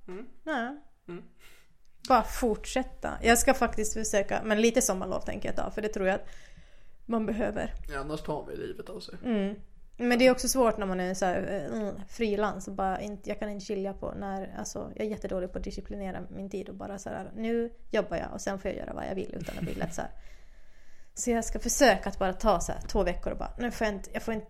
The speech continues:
Speaker 2: tänka på stand-up ens, jag får inte göra någonting sånt.
Speaker 1: Mm.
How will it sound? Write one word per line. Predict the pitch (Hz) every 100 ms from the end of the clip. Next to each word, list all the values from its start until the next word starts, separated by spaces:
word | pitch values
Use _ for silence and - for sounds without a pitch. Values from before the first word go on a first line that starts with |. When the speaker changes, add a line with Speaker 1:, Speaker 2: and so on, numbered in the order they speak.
| -
Speaker 2:
tänka | 269 226 - -
på | -
stand-up | - 78 - -
ens, | - - -
jag | -
får |
inte | 196 196
göra | 190
någonting | 208 208 196 196 190
sånt. | 170
Speaker 1:
Mm. | 156